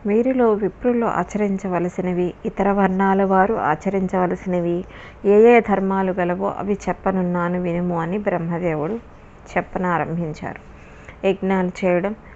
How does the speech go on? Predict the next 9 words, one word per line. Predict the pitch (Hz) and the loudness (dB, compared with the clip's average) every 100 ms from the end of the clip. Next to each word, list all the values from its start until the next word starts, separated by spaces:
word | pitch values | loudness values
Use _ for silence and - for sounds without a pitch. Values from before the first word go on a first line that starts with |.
| - - | -20 -2
చేయించడం, | 190 190 196 196 190 190 202 - - - | 0 2 0 -2 -4 -6 -10 -12 -20 -8
దానం | 180 185 180 196 190 | 2 4 4 0 -2
ఇవ్వడం, | 175 185 185 202 - - | -2 -2 -2 -4 -10 -6
దానం | 165 180 180 180 | 2 4 4 0
గ్రహించడం, | 170 170 175 190 190 190 196 202 - - - | -2 -2 -2 -4 -4 -4 -6 -8 -18 -10 -4
అధ్యయనం | 175 - 208 202 196 190 | -2 0 0 2 0 -2
చేయడం, | - 180 175 180 190 - - - - | -2 -2 0 -2 -6 -8 -20 -14 -8
ఇతరుల | 190 226 214 208 | -2 0 0 -2
చేత | 202 196 180 202 190 | -2 -4 -2 -2 -4